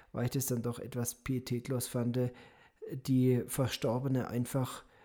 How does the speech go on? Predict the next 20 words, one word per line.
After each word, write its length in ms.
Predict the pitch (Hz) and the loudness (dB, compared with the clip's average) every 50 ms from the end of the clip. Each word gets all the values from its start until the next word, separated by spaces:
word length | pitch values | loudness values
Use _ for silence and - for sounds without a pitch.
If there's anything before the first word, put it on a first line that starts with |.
| _ _ | _ _
so, 320 | - - - - 143 139 139 | -8 -2 2 4 4 6 6
wie 80 | 151 | 4
sie 140 | 143 135 139 | 4 4 4
da 180 | 131 139 135 127 | 6 6 6 6
verstorben 640 | - 135 120 - - 143 120 117 131 135 139 127 131 | 4 2 0 0 2 2 2 4 4 2 2 2 2
war, 280 | 131 127 131 131 131 - - - - - _ | 4 4 4 2 0 -2 -8 -18 -20 -14 _
in 180 | - 151 143 131 | 0 2 2 4
diesem 300 | 135 139 127 - 131 120 | 2 0 0 0 -2 -2
Frack 460 | - - - - 127 139 - - - | -2 -2 -2 0 0 0 -2 -2 -2
liegen 340 | 139 135 131 131 143 131 131 | 0 0 2 2 0 0 0
zu 120 | - 147 | -2 -4
lassen. 340 | 139 135 120 117 - 135 127 | -2 0 -2 0 0 0 0
Und 100 | 123 120 | 0 0
das 300 | 120 117 - - - 127 | 0 -2 -4 -4 -4 -2
war 240 | 117 110 113 101 90 | -2 0 0 0 0
auch 240 | 123 123 - - - - - - - - - - | -2 -4 -6 -10 -18 -18 -20 -20 -20 -20 -14 -6
also 480 | - 123 123 120 123 123 123 123 117 - - 139 | -2 0 0 2 2 2 2 2 0 -2 -6 -8
für 180 | 135 - 147 | -6 -4 0
mich 280 | 127 123 131 127 - - | 0 0 0 0 -2 0
eine 280 | 135 123 123 120 117 | 0 0 0 0 -2